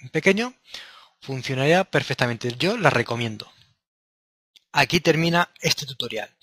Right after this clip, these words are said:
La aplicación me ha sorprendido, lo fácil que es su configuración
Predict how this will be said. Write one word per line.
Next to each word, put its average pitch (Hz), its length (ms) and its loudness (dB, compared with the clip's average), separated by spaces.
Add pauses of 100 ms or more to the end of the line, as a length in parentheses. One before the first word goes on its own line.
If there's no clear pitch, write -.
(180)
La 131 140 0
aplicación 135 600 -2
me 139 180 0
ha 160 60 4
sorprendido, 131 640 -2
lo 127 120 -10
fácil 175 380 -2 (300)
que 156 80 0
es 147 40 4
su - 80 4
configuración 143 720 -2